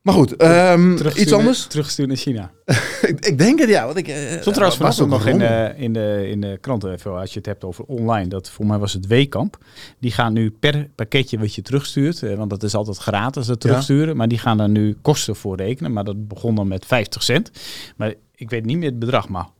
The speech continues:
Speaker 2: hoeveel geld het wel niet kost... Zo'n teruggestuurd pakketje. Dat was, bij hun hadden ze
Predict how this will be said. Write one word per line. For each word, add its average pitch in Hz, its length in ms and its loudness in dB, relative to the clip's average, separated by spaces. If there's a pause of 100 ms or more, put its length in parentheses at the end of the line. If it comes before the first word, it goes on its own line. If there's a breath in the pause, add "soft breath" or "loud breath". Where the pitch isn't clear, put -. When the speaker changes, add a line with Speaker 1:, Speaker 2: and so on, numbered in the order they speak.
(160)
Speaker 2:
hoeveel 208 540 6
geld - 540 2
het 113 160 -2
wel 127 180 4
niet 113 280 0
kost... - 480 0 (100)
Zo'n 107 220 -8
teruggestuurd 107 1080 -4
pakketje. 143 480 -4 (360 loud breath)
Dat 101 120 -8
was, 113 160 -2
bij 104 120 -2
hun 127 180 2
hadden 104 200 -2
ze 95 60 -12